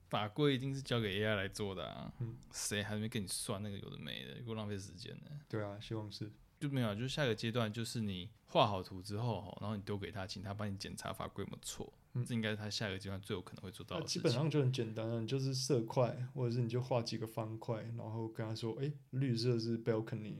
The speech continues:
Speaker 2: 然后红色是 living room，然后蓝色是起居室这样子。”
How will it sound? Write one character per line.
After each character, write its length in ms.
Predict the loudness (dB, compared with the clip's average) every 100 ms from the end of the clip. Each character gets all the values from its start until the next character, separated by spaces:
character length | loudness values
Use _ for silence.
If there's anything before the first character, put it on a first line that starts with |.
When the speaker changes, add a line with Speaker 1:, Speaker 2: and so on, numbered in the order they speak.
| -4
Speaker 2:
然 20 |
后 180 | -4 -4
红 300 | -4 -4 0
色 160 | 2
是 300 | 2 -2 -6 -8 -12 -8 -4
living 240 | -2 -4
room， 380 | -6 -8 -10 -10
然 0 |
后 340 | -6 -6 -8 -12 -18 -20 -8
蓝 260 | -6 -6 -4
色 180 | -2
是 300 | -2 -4 -6
起 260 | -6 -4 -4
居 220 | -4 -4
室 300 | -4 -2 -2
这 80 | -2
样 140 | -6
子。” 80 | -8